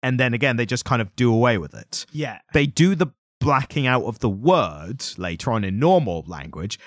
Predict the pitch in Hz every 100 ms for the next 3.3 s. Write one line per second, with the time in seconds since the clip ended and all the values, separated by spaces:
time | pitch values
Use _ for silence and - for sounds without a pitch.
0 | _ 139 123 170 156 131 117 _ - 127
1 | - 156 131 107 101 101 104 101 110 104
2 | - 113 - - 151 139 131 110 135 110
3 | 107 123 104